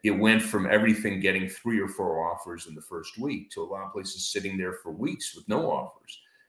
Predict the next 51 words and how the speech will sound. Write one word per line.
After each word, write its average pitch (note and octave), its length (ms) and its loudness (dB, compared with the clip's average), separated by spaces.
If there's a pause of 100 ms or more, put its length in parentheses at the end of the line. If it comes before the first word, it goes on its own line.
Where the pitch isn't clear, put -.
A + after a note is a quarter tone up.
(120)
And G2 480 0 (160)
that, G#2+ 360 4 (280)
you A2+ 280 0
know, G#2 60 4
the G2+ 160 2
implication G2+ 480 0
of G2+ 60 0
that F2+ 120 -2
is - 360 -6
it, A#2 200 -2
it A#2+ 140 0
slowed A2 400 -2
the G2+ 60 -8
rise G#2+ 340 -2
in G#2+ 180 -8
housing - 400 -8
prices, - 520 -8
and F2+ 100 -12
they F#2+ 80 -6
actually F#2+ 380 -8
dipped - 260 -8
in A2 80 -6
a D#2 100 -6
lot C2+ 200 -6
of - 100 -10
places. - 380 -12
So F#2+ 140 -2
in F#2+ 80 -2
that D3 200 0
sense, B2 320 -2
I G2+ 80 -6
think G#2+ 240 -2
the - 60 -12
Fed G2+ 280 0
raising F#2 300 0
rates F2 300 -4
is F2 160 -16
really F2 240 0
a D#2 80 -6
good D#2+ 200 -2
thing. - 360 0
Now, D#2+ 260 -4 (380)
now F#2 240 4
that G2 160 6
you're F2+ 180 -2
looking F#2+ 220 -4
at E2 100 -8
seven - 340 -2
percent - 360 -10
mortgages, A2+ 720 -4
well, E2+ 460 -4